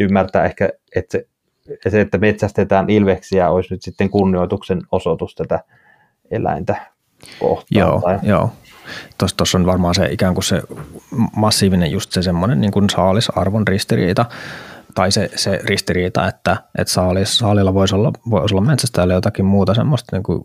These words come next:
Speaker 2: järkevää arvoa kuin vaikkapa niin kuin ruuaksi käyttäminen. Se on ehkä ihmisille helpompi ymmärtää, koska se on, no, kaikille ruoka aika, <laughs> aika jotenkin tuttu aihe, ja, ja ikään kuin se on helpompi hyväksyä, että jos jotakin nyt sitten ruuaksi käytetään, niin sen vielä,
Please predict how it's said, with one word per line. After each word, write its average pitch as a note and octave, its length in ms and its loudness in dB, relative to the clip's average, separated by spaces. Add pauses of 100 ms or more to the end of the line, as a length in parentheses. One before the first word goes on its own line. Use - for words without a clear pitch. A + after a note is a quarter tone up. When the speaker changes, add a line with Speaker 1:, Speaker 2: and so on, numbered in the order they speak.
Speaker 2:
järkevää F#2+ 380 0
arvoa F#2 340 0
kuin F2+ 180 -2
vaikkapa F#2+ 500 -4
niin F#2+ 100 -8
kuin G2+ 100 -6
ruuaksi F#2 340 -2
käyttäminen. B2 540 -2
Se - 100 0
on G2+ 120 4
ehkä G2+ 200 -2
ihmisille F#2 460 0
helpompi F#2 360 0
ymmärtää, - 400 -2
koska - 280 -6
se F2+ 80 -2
on, F2+ 200 -2 (480)
no, D#2 140 -4 (380)
kaikille F#2 400 -2 (600)
ruoka G2+ 320 4
aika, F#2 200 0 (320)
<laughs> - 300 -18
aika G2+ 180 -2
jotenkin G2+ 420 -2 (640)
tuttu A2+ 280 2
aihe, A2+ 300 4
ja, F#2+ 140 0 (100)
ja F#2 100 0
ikään F2 200 0
kuin F2+ 100 0
se F2 160 2
on E2+ 120 2
helpompi F#2 320 2
hyväksyä, G2+ 380 2
että - 180 -2
jos F#2+ 100 2
jotakin F2+ 340 2
nyt G2 120 0
sitten - 260 -6
ruuaksi F#2+ 280 0
käytetään, G2 480 0
niin G#2 120 0
sen F#2 220 0
vielä, F2 240 2